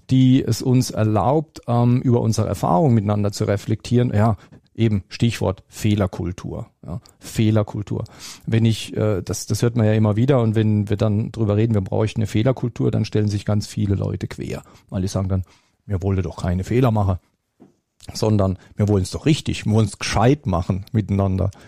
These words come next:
Und, und dieses Verständnis, dass man, äh, Erfahrungen machen muss, um zu wachsen, ja, dass das auch dazugehört. Das ist, ja, ja, das ist schon okay, aber bloß keinen Fehler machen. Und da denke ich manchmal, da stehen wir uns irgendwie im,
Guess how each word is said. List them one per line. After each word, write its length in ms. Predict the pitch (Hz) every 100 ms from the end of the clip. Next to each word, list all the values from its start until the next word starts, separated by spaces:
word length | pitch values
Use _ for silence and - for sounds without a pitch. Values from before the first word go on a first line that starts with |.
| - -
Und, 340 | 120 110 - -
und 300 | 113 - 107
dieses 260 | 117 110 -
Verständnis, 800 | 107 - 117 147 - 131 110 -
dass 300 | 110 - -
man, 400 | 110 110 107 - -
äh, 500 | 101 101 98 101 -
Erfahrungen 720 | 107 - 110 135 185 190 151
machen 320 | 123 107 113 101
muss, 240 | 101 -
um 320 | - 135 117
zu 200 | - 110
wachsen, 440 | - - - - - _ _ _
ja, 200 | 82 101 - -
dass 140 | 113 -
das 180 | 110
auch 140 | - 104
dazugehört. 400 | - - 123 98
Das 180 | 139 123
ist, 120 | -
ja, 160 | 113
ja, 200 | 139 120
das 220 | 127 107 107
ist 80 |
schon 220 | - 110 131
okay, 280 | - 104 - -
aber 180 | 95 95
bloß 300 | 101 107 -
keinen 200 | 101 95
Fehler 260 | 95 98
machen. 240 | 95 95 117
Und 160 | 101
da 180 | 117 160
denke 320 | 147 131 120
ich 100 | 120
manchmal, 360 | 117 113 - 104
da 80 | 107
stehen 240 | 113 107
wir 60 | 104
uns 120 | 104
irgendwie 420 | 104 104 98 104
im, 200 | 101 95